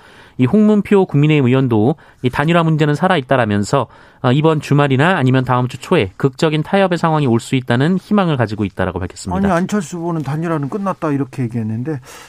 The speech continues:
Speaker 2: 단일화는 살아있나요? 어떻게 될까요? 잠시 후에 정치연구소에서 저희가 자세히 이야기 나눠보겠습니다. 국회의원 후원금이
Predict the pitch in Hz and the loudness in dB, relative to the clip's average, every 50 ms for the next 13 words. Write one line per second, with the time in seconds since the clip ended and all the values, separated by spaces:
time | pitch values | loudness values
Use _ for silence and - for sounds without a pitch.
0 | - - - - 131 135 139 139 139 151 147 147 156 170 175 175 170 165 160 151 | -20 -18 -12 -4 -2 0 0 2 2 2 2 2 0 -2 -2 -4 -4 -4 -6 -8
1 | 143 - - 196 202 185 170 156 160 165 160 160 160 170 180 185 185 190 _ _ | -10 -10 -6 -4 -2 -2 -2 -2 -2 -2 -2 -4 -4 -4 -6 -8 -8 -12 _ _
2 | - 131 139 127 131 127 170 151 170 170 160 - 165 165 175 185 190 180 - - | -6 -6 -6 -6 -6 -8 -4 -2 -2 -4 -4 -4 -4 -4 -4 -6 -10 -12 -10 -8
3 | 143 147 127 - 151 147 131 127 - 131 139 131 - - 139 127 127 120 120 110 | -8 -8 -6 -6 -6 -6 -6 -4 -4 -4 -6 -4 -4 -4 -4 -4 -4 -6 -8 -8
4 | - - 107 101 117 135 127 - 113 110 117 123 123 - - - - - - - | -8 -8 -10 -8 -10 -10 -8 -8 -8 -6 -6 -8 -10 -12 -18 -20 -20 -16 -10 -10
5 | 123 - - 123 123 139 151 - - - - - - - - - - - 127 127 | -8 -4 -2 0 0 0 -2 -6 -10 -20 -20 -20 -20 -20 -20 -20 -8 -2 0 2
6 | 127 123 117 123 113 107 104 113 117 113 107 110 113 110 - - 113 101 104 98 | 2 2 0 -2 -2 -2 -2 -2 -2 -4 -4 -8 -10 -10 -10 -12 -10 -10 -10 -14
7 | 98 - - - - - - - _ - 202 196 - - 226 226 226 233 226 226 | -16 -18 -20 -20 -20 -20 -20 -20 _ -8 -8 -8 -4 -2 0 2 4 4 4 4
8 | 220 208 165 165 214 247 247 233 214 226 220 220 214 208 208 202 202 196 185 175 | 2 0 0 0 2 2 2 2 2 2 2 2 2 2 2 2 0 0 0 -2
9 | 160 151 139 | -2 -2 -4